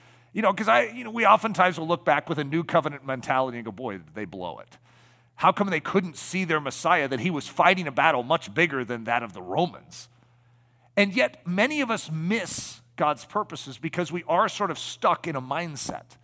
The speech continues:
This is how God needs to do it. This is what God will do. But God uses unlikely things. And as a result, we need to prep ourselves and prep our souls to recognize what God is doing and not what we presuppose.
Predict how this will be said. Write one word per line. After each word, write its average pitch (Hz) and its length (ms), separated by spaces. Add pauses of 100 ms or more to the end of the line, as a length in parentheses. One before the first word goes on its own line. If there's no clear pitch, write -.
(460)
This 208 240
is 208 140
how 160 240
God 135 300
needs 120 260
to 110 100
do 135 220
it. 90 180
This 180 200
is 156 160
what 160 220
God 123 220
will 120 80
do. 131 160
But 139 160
God 175 320
uses 156 400
unlikely 123 500
things. - 540 (840)
And 160 120
as 165 240
a 185 40
result, 175 380
we 190 160
need 208 140
to 160 80
prep - 420
ourselves 139 460
and 143 80
prep 196 260
our 190 100
souls 165 420
to 156 120
recognize 147 640
what 135 180
God 180 240
is 139 140
doing 101 320
and 120 100
not 180 220
what 190 160
we 170 100
presuppose. - 960